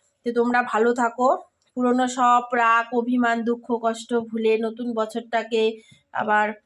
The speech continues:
সুন্দরভাবে কাটাও, সেটাই কামনা করছি। তো আজকে আমি বানাবো লঙ্কার চপ, তো দেখতে থাকো। নতুন বছরের শুরুতেই লঙ্কা দিয়ে শুরু করলাম। তো এই লঙ্কাগুলো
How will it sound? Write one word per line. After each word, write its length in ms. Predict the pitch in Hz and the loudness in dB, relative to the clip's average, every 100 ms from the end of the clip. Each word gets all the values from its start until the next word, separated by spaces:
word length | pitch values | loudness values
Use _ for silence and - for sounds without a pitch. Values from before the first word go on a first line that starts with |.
| _ | _
সুন্দরভাবে 640 | - 247 247 247 247 226 220 | -4 0 2 2 -2 -2 -2
কাটাও, 380 | 220 208 220 220 247 - _ _ - | -2 -4 0 -2 -4 -12 _ _ -12
সেটাই 380 | 214 214 208 214 | -8 -2 0 -2
কামনা 400 | 214 208 214 214 | -4 -4 -4 -4
করছি। 460 | 208 214 214 - 262 277 _ _ _ | -4 -6 -6 -6 -6 -6 _ _ _
তো 60 | 240 233 | 0 2
আজকে 340 | 226 226 - | 2 -2 -2
আমি 260 | 269 262 269 277 277 - - | 0 0 0 -2 -4 -8 -6
বানাবো 440 | 220 214 233 233 254 | -2 -2 -2 -2 -2
লঙ্কার 480 | 247 220 208 208 240 240 | 0 0 0 -2 -4 -4
চপ, 380 | - 254 254 254 247 | -2 2 2 0 -2
তো 80 | 269 247 | -2 0
দেখতে 340 | 220 208 254 | 0 -2 -6
থাকো। 360 | 247 240 254 254 - - _ _ _ - | -4 -4 -2 0 0 -4 _ _ _ -4
নতুন 280 | 240 233 277 277 | -2 0 0 2
বছরের 480 | 254 247 277 269 | 2 2 2 2
শুরুতেই 540 | 269 254 240 247 262 277 | 0 0 -2 -2 -2 0
লঙ্কা 360 | 277 226 240 254 | 2 0 0 -2
দিয়ে 220 | 247 254 | 0 -2
শুরু 260 | 269 247 233 | -4 -4 -2
করলাম। 420 | 247 240 240 269 466 - _ _ _ _ _ _ _ _ _ _ _ _ _ _ _ - _ | 2 4 4 2 -2 -10 _ _ _ _ _ _ _ _ _ _ _ _ _ _ _ -20 _
তো 60 | 269 262 | 2 4
এই 160 | 269 285 | 4 4
লঙ্কাগুলো 680 | 277 233 240 262 269 269 | 4 2 0 -2 0 4